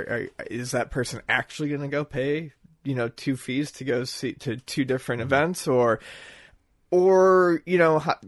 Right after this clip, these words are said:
Speaker 1: you know, where does, it, it, it's tough, it, you know, in, in a, in a, in a market where, whether it's retro video games or music, if the popularity s-,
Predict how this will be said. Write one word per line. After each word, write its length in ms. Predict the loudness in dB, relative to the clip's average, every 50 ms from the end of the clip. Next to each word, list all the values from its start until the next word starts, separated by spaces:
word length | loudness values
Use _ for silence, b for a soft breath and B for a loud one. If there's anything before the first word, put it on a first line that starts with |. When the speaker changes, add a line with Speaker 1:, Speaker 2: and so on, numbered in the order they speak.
| -18 -4
Speaker 1:
you 140 | -2 0 2
know, 100 | 2 0
where 260 | 0 4 4 6 6
does, 240 | 6 2 0 -2 -6 _ _ _
it, 800 | -20 -20 -20 -20 -20 -20 -20 _ _ -20 -20 -14 -10 -10 -6 -4
it, 200 | -4 -2 0 0
it's 240 | 0 0 0 -2 -4
tough, 420 | 0 2 2 2 2 -2 -10 -18 -18 _ -4
it, 200 | -2 -2 -2 -2
you 200 | 0 0 2 2
know, 260 | 2 2 0 -2 -4 -4
in, 120 | -4 -2 -2
in 220 | -2 -4 -4 -2
a, 200 | -2 -2 -4 -4 -4
in 100 | -4 -4
a, 180 | -2 -4 -4 -8 -12 _ -6
in 100 | -4 -4
a 60 | -2
market 680 | -4 -2 2 4 4 4 4 4 4 4 4 4 2
where, 240 | -2 0 4 4 6
whether 300 | 6 4 2 2 -2 -4
it's 260 | -4 -6 -8 -14 -6
retro 320 | 2 2 2 4 4 2 4
video 240 | 4 2 0 0 0
games 320 | 0 -2 -4 -4 -4 -6
or 80 | -6 -4
music, 560 | -4 -2 -2 -2 0 2 2 0 0 -2 B B B B B B B B B B B B B _ _ _ _ _ _ _ _ _ _ _ _ _ _ _
if 220 | 2 2 2 0
the 80 | -6 -8
popularity 1000 | 0 2 4 4 4 2 0 4 4 6 6 6 4 4 4 4 4 2 0 -4 B B B B B B B B _
s-, 220 | -14 -12 -12 -12